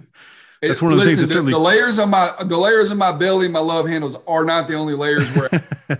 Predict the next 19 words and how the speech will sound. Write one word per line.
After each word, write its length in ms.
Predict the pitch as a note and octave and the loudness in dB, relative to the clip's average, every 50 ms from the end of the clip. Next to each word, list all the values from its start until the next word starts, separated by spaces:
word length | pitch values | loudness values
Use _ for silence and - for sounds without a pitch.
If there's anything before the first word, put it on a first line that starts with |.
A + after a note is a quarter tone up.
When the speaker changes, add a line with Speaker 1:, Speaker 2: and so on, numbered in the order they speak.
| - - | -8 -10
Speaker 1:
get 200 | - B2+ - - | -14 -14 -12 -12
older, 300 | A#2+ A#2 - A2+ G#2+ G#2+ | -14 -14 -12 -12 -14 -14
unfortunately. 380 | A2 G#2+ - G#2 A#2+ A#2+ B2+ C3+ | -14 -16 -16 -12 -8 -4 -2 0
Speaker 2:
I 40 | C3 | 0
hear 200 | C#3+ D3 C#3 C3 | 2 2 2 2
that 300 | C3+ C3+ B2 - - - | 0 0 -2 -4 -6 -12
Speaker 1:
Yeah. 160 | - - - - | -20 -20 -16 -12
Speaker 2:
for 120 | - A#2 | -10 -10
sure. 380 | - - B2+ B2 A#2 G#2 - _ _ _ _ - B2+ | -8 -6 -4 -2 -2 -2 -4 _ _ _ _ -10 -6
Yeah. 360 | A#2+ A#2+ B2 A#2 G#2+ G2+ F#2 | -2 -2 0 0 -2 -4 -6
So 180 | - - C3 | -6 -6 -6
college, 380 | A2+ - D3+ D3+ C#3+ C3 A#2+ G#2 | -4 -4 -2 -2 -2 -4 -4 -6
that's 180 | B2+ B2+ - B2+ | -8 -10 -8 -10
a, 60 | B2 | -10
that's 200 | A#2 B2 B2 B2 | -10 -10 -10 -8
another 280 | B2 B2 B2 B2 A#2+ | -8 -6 -6 -6 -6
point 260 | A#2 - A#2 G#2+ G2+ - | -6 -6 -8 -8 -8 -8
that 120 | A2 G#2+ | -6 -6
I, 180 | A2 G#2+ G#2 | -6 -6 -6